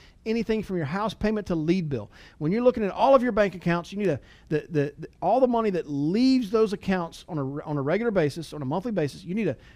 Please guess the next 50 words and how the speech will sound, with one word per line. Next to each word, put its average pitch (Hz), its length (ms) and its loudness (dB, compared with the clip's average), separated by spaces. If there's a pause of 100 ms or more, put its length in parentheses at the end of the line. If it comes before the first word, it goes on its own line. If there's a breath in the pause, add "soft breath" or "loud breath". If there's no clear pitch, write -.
you 226 80 -4
need - 0 -
to 196 60 2
make 190 160 2
sure 208 180 2
you, 156 200 0 (300 soft breath)
you, 151 180 -8
you 151 120 -4
add 196 320 4
all 196 160 6
that 175 220 4
up, 123 200 -4 (260)
okay? 175 280 0 (760 soft breath)
And 165 120 0
initially, 185 560 0
you 165 240 -2
have 247 100 0
to 240 40 -6
make 226 140 0
sure 170 220 0
this 180 160 0
chunk 170 300 -4
is 175 100 -4
covered 170 340 0
every 143 180 0
month, 196 320 -2
and 185 220 -4
most 208 300 0
of 220 60 -4
the - 80 -4
time 165 120 2
that's 175 160 -4
done 147 140 -4
with 151 120 -6
personal 139 280 -6
production. 180 420 -4 (320 soft breath)
So 185 120 -4
what 233 100 0
we're 294 100 -2
showing 240 380 2
here 190 460 2
on 180 120 -6
this 175 160 -4
graph 156 560 -2 (320 soft breath)
is, 165 360 0
here's 180 300 0
your 269 100 0
expenses, 233 600 -4
hundred 160 220 -4
percent, 170 340 -6